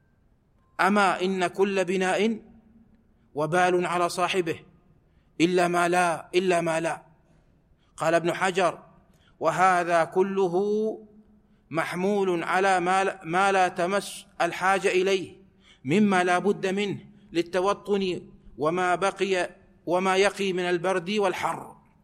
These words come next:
وأكثر ديون الناس في زماننا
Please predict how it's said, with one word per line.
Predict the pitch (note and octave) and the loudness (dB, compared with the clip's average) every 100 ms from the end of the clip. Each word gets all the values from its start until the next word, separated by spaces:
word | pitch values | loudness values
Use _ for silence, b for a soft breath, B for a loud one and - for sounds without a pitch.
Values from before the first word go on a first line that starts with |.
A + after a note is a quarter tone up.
| _ _ _ _ _ _ _ b b b - | _ _ _ _ _ _ _ b b b -8
وأكثر | D#3 G3 - G3+ F#3 F3 | -4 -2 -4 -2 0 0
ديون | E3 G3 G#3 F#3+ | -2 -2 0 0
الناس | F#3 F#3 G3 F3 - | 0 0 2 0 -2
في | F3+ | -8
زماننا | E3 F3+ F#3+ F#3 F3+ F#3+ G#3+ - | -4 -2 0 0 0 0 -2 -6